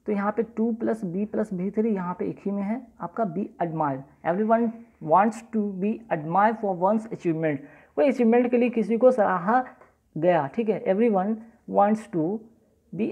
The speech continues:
admired for one's achievement"। सभी को उनके अचीवमेंट के लिए सराहा गया, ठीक है। यहाँ तो क्लियर हो गया। अब आइए क्वेश्चन नंबर सिक्सटीन से ट्वेंटी में क्या है आपका, यहाँ पे जो है sino है। Synonyms means कि बेस्ट एक्सप्रेस, जो कि सेम मीनिंग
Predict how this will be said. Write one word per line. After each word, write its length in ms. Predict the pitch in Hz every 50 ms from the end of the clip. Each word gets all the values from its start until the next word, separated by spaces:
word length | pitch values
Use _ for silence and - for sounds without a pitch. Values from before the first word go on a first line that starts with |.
| -
admired 540 | - 202 190 190 185 180 170 165 175 185 220 233 - - _ - 170
for 100 | 170 156 147
one's 360 | 165 180 190 202 196 - -
achievement"। 520 | 160 147 - 165 151 151 156 143 135 135 135 - _ _ _ _
सभी 340 | _ - 202 208 214 247 240
को 120 | 247 247
उनके 360 | 240 233 214 214 208 233 254 262 262 - - _ _ -
अचीवमेंट 460 | 180 - - 196 196 196 208 208 196
के 80 | 202 208
लिए 120 | 220 247
सराहा 600 | 240 233 196 180 170 165 160 156 175 214 220 - - - -
गया, 320 | 143 143 147 143 131 135 135 - - -
ठीक 120 | 233 240
है। 160 | 233 175 139 - _ _ _ _ _ _ _ _ _ _ _ _ _ _ _ _ -
यहाँ 140 | 175 196 196
तो 100 | 208 202
क्लियर 220 | - 214 214 214
हो 80 | 208 190
गया। 100 | 196 196
अब 60 | 196
आइए 220 | 202 214 233 247 247 - - - - _ _
क्वेश्चन 180 | - 208 208 226
नंबर 120 | 220 226
सिक्सटीन 400 | 220 220 220 214 - - 233 233
से 120 | 226 247 226
ट्वेंटी 300 | 226 214 202 202 226 233
में 140 | 226 220 220
क्या 140 | 214 214
है 140 | 208 208 220 214
आपका, 280 | 202 - - 233 254 - - - _ _ _ _ - -
यहाँ 220 | 208 185 190 202
पे 140 | 202 226 226
जो 160 | 190 208 214
है 180 | 220 233 - -
sino 540 | - - - 185 180 175 180 180 185 175
है। 140 | 147 139 -
Synonyms 800 | - - 185 180 190 196 202 202 214 214 220 220 220 - 220 208
means 180 | 202 220 226 220
कि 200 | - 247 254 240
बेस्ट 320 | 190 156 - 190 - -
एक्सप्रेस, 480 | - - - - - 208 214 214 214 - 190
जो 160 | 165 180 190
कि 120 | - 226
सेम 260 | 214 - - 180 190
मीनिंग 320 | 190 185 180 180 185 190